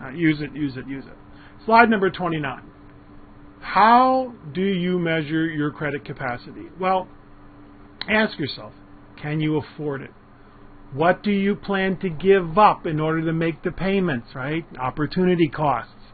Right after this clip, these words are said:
And look closely at the two ratios, debt payments to income ratio, the more important one, and the debt to equity ratio, because that's what the, their systems do it automatically. You could bring it in and you could show 'em and they'll be very impressed, but,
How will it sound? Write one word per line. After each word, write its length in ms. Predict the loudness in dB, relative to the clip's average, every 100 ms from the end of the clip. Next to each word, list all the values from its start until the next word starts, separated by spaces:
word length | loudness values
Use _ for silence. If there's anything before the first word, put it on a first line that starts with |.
| -20 -20 -20 -20 -4
And 260 | 0 2 6
look 180 | 4 4 -8
closely 640 | 2 4 4 2 0 0 -2
at 220 | -2 -2 -4
the 80 | -12
two 260 | -2 0 2
ratios, 680 | 4 2 -2 -6 -6 -10 -16 -20 -20 -12 4
debt 320 | 4 4 0
payments 440 | 0 4 4 2 -6
to 100 | -8
income 400 | -4 -2 -2 -4
ratio, 400 | -2 -2 -2 -6
the 120 | -6 -6
more 180 | -4
important 440 | -4 2 2 2 -6
one, 260 | -8 -10 -16 -20 -20 -10
and 160 | -4 -2
the 80 | 0
debt 280 | 2 0 0
to 60 |
equity 320 | -4 -4 -4 -4
ratio, 380 | -6 -8 -10
because 260 | -6 0 4
that's 280 | 6 4 2
what 240 | -2 -2 -10 -20 -20 -12
the, 80 | -12 -12 -20 -20 -20 -20 -4
their 160 | 4 4
systems 560 | 4 2 2 0 -4 -6 -10 2
do 80 | 6
it 80 | 8
automatically. 540 | 8 4 2 0 -4
You 100 | -4
could 180 | -6 -4
bring 240 | 0 0
it 100 | 0
in 300 | -2 -2 -6 -10 -20 -16
and 100 | -10
you 80 | -8
could 140 | -8 -4
show 220 | 2 2 2
'em 80 |
and 100 | -2
they'll 140 | -4 -6
be 160 | -8
very 320 | -8 -8 -8 -10
impressed, 400 | -10 -8 -8 -10
but, 120 | -14